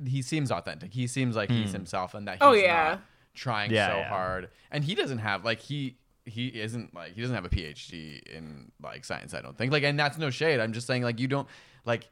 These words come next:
Speaker 1: people could have looked down on him for a long time. I'm sure he had to face that. Um, so I, it's just nice to be like, it's interesting that the, one of the main examples of science communicators we're thinking of at least has, like, some eccentricity, and maybe that's what made people connect with him so strongly.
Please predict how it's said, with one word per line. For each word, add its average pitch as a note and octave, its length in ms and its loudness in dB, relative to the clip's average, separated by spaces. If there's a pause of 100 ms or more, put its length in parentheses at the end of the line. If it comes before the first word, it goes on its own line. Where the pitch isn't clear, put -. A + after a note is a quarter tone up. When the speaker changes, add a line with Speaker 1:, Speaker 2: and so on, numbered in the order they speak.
(160)
Speaker 1:
people D3+ 300 0
could E3 300 0
have C#3 160 2
looked A#2+ 160 2
down G#2+ 240 2
on G2 180 0
him C3 220 2
for G2 140 -6
a E2 40 -4
long D#2 240 -8
time. D#2 240 -10
I'm E2 120 -12
sure F2 160 -10
he F2 140 -14
had E2+ 160 -12
to E2+ 100 -16
face - 220 -16
that. - 260 -10 (320)
Um, A2 300 -6
so F3+ 140 0
I, F#3 260 0
it's F3 140 -4
just - 180 -4
nice C3+ 220 0
to B2 80 -8
be B2+ 40 -2
like, B2 140 0
it's D#3 220 -2
interesting C#3 480 0
that G2 240 -4
the, G2 320 -4 (160)
one G#2+ 260 -4
of G#2+ 60 -6
the G#2+ 120 -2
main G#2 240 -4
examples G2+ 520 -6
of F#2+ 160 -6
science F#2 240 -6
communicators F2 400 -10
we're E2+ 80 -10
thinking D#2+ 320 -12
of F#2 100 -4
at F2+ 140 -2
least A2 340 -6
has, F2 340 -10
like, F2 180 -12
some E2+ 200 -16
eccentricity, F#2 640 -10
and B2 80 -2
maybe A#2+ 200 -2
that's B2+ 280 -2
what C3+ 220 -2 (300)
made C#3+ 240 0
people A#2 200 -4
connect - 300 -12
with E2+ 160 -12
him F2 140 -12
so E2 180 -12
strongly. - 480 -16